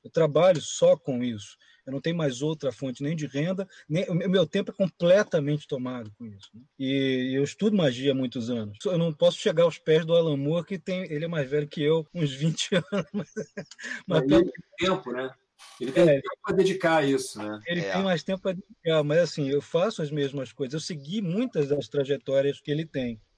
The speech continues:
Speaker 1: Então, quando a gente, eu comecei a fazer aquilo ali, eu comecei a endossar algumas coisas e acrescentar outras, como, por exemplo, a cor que o Miguel, que é o protagonista, tem,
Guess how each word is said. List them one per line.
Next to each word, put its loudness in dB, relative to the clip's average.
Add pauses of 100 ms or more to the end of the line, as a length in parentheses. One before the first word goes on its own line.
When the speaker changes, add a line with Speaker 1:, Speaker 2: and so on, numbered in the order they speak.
(280)
Speaker 1:
Então, 2
quando 0
a -10
gente, -8
eu -2
comecei 0
a -4
fazer -4
aquilo -6
ali, -4 (260)
eu -14
comecei 0
a 0
endossar 0
algumas -2
coisas -6
e 0
acrescentar -2
outras, 0
como, -8
por -4
exemplo, -6 (380)
a -6 (160)
cor 2 (360)
que -2
o -2
Miguel, 2
que -10
é -2
o -4
protagonista, -4
tem, -2